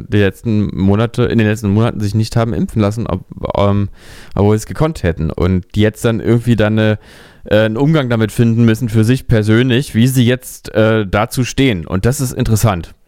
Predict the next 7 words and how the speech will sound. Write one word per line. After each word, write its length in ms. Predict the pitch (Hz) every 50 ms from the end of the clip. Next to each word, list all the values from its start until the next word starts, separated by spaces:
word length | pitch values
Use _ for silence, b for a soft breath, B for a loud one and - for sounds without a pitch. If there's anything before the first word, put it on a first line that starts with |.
| _ _ B B B B B B B B B B B B B B B B B -
Äh, 140 | - - 104
weil 600 | 104 101 98 101 98 98 101 101 104 117 123 120
die 140 | 113 120 123
natürlich 500 | 127 123 107 - 117 120 123 131 127 -
irgendwie 480 | - 117 113 120 123 120 127 123 120 113
möglichst, 640 | 117 110 113 113 - 135 127 - - - - -
also 140 | 104 101